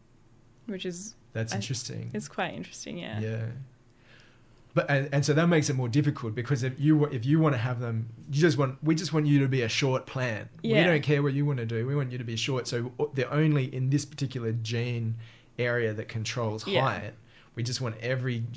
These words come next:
Speaker 2: you've got eight copies and we want every single gene to be the short gene.
Speaker 1: Yeah.
Speaker 2: So that makes it more difficult to
Speaker 1: Yeah.
Speaker 2: breed it up until that's the only thing in your cultivar, that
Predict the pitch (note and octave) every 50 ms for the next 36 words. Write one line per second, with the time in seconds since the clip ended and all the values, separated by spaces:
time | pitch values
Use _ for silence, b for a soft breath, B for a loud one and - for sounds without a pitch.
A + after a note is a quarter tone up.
0 | - - - C#3 B2+ A#2 A2 A#2+ G#2 - - A2 A#2 A#2+ A2+ A2+ - - B2+ A#2
1 | A2+ A#2+ G#2 G#2+ A2+ A#2+ D3 C#3 C#3+ C3+ B2+ B2 A#2 A2+ A2+ A2+ A2+ A#2 A#2+ B2+
2 | B2 B2+ A#2+ - - B2 A2+ A#2 A2+ A2 A#2 A2+ G#2+ A2 A2+ A#2 A2+ A2 G#2 G#2
3 | F2 - - A#2 A2+ G#2 - - - - G3+ F#3+ E3+ - - - - - - C#3
4 | A#2 B2 A#2 A#2 A#2 C3 C3 - B2+ A#2 - B B B B B B B B -
5 | C3 C3+ C3 B2+ A#2+ A#2+ A#2 - - - - - C#3 - - B2+ A2 A2+ A2 G#2+
6 | - - - G#3+ G3+ F3+ B2+ G2 G#2+ G#3+ - - - A2 A2 C3 B2+ A#2+ A#2 A#2
7 | A#2 A2 A2+ A2 A2 A2+ A#2 A2 - - A2+ G#2+ G#2+ - - A#2 A2+ - - A#2+
8 | A#2+ A#2 A2+ A2+ A2+ A2 A2+ A2+ A2+ A2 G#2+ A2 A2 A2+ A2 G#2+ G#2+ G#2 - -
9 | A2+ A2 A2 A2 G2+ G#2+ G#2+ G#2+ G#2+ G#2 G#2+ G#2+ -